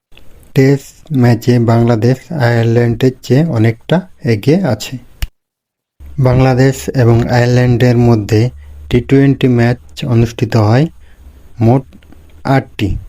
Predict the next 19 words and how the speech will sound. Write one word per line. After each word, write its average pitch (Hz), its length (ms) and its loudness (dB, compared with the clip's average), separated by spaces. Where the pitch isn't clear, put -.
তার 123 240 2
মধ্যে 131 400 2
পাঁচটিতে 123 560 -2
জয়লাভ 117 440 2
করে 110 180 0
বাংলাদেশ 120 460 0
এবং 113 200 0
দুইটিতে 123 440 0
জয়লাভ 113 440 0
করে 127 220 0
আয়ারল্যান্ড 101 500 0
এবং 107 160 0
একটি - 320 -4
ম্যাচ 127 280 2
বৃষ্টির 131 460 0
কারণে 123 380 2
পরিত্যক্ত 117 560 -2
করা 110 260 -2
হয়। 98 240 -8